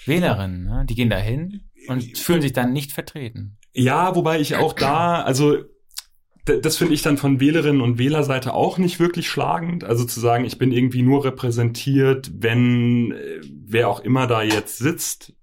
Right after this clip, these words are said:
Speaker 2: sozusagen. Also es kommt auf die parteipolitische Zusammensetzung an. Ich finde schon so insgesamt als Anhänger und Anhängerin der Demokratie finde ich es halt wichtig, dass wir diese Repräsentationsinstanz überhaupt haben. Ja? Also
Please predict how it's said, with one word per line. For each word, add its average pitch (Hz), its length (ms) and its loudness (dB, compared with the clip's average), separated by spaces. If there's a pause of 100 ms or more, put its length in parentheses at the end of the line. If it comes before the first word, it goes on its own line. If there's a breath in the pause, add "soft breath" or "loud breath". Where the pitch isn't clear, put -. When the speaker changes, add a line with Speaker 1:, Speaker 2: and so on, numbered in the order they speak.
(120)
Speaker 2:
sozusagen. 135 480 -4
Also 98 260 -4 (280)
es - 120 -14
kommt 120 160 0
auf 113 100 0
die 117 80 -8
parteipolitische 113 560 -2
Zusammensetzung 131 560 0
an. 120 280 0 (280 loud breath)
Ich - 60 -16
finde 117 140 0
schon 123 120 4
so 120 100 2
insgesamt 127 840 2 (460 loud breath)
als - 460 -4 (240)
Anhänger 123 640 2
und 95 140 -6
Anhängerin 110 460 2
der 104 100 4
Demokratie 104 460 -2
finde 113 160 0
ich - 40 -4
es - 60 -4
halt 98 120 -2
wichtig, 117 260 -6
dass - 180 0
wir 107 80 0
diese 101 200 -2
Repräsentationsinstanz 101 1040 -2
überhaupt 98 380 -2
haben. - 360 -10 (280 soft breath)
Ja? 123 320 0 (380 loud breath)
Also 120 360 2